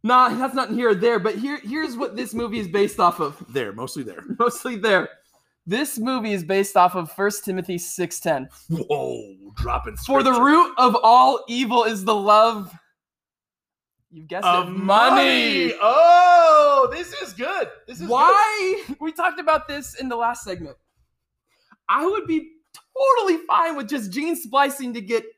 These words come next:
Speaker 1: baby dinos.
Speaker 2: Baby dinosaur. <laughs>
Speaker 1: But why do they feel the need to create bigger and better and scarier? Why do they feel the need to create the Indominus Rex?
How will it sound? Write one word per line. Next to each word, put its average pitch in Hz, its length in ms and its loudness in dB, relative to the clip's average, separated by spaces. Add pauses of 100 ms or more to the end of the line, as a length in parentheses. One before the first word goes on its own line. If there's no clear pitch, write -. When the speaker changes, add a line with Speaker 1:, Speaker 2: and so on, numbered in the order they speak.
(320)
Speaker 1:
baby 240 340 -4
dinos. 190 380 0
Speaker 2:
Baby 269 300 -4
dinosaur. 160 720 -4
<laughs> - 40 -4 (260)
Speaker 1:
But 302 140 2
why 359 180 4
do 480 260 4
they 453 100 0
feel 311 340 2
the 269 100 -4
need 262 480 -4
to 269 100 -4
create 233 680 -4
bigger 196 440 0 (200)
and 202 220 -6
better 202 560 -2
and 190 100 -4
scarier? 208 540 -2 (460)
Why 220 160 -2
do 320 100 -2
they 320 140 -2
feel 285 240 -4
the 254 100 -8
need 240 640 -6
to 226 100 -8
create 240 640 -6
the 220 100 -6
Indominus 196 600 0
Rex? - 500 -4